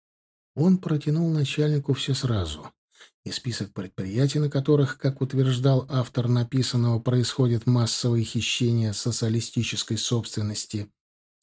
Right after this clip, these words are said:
и список лиц, кто в них задействован,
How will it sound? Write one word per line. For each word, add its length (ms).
и 140
список 500
лиц, 440
кто 280
в 80
них 200
задействован, 880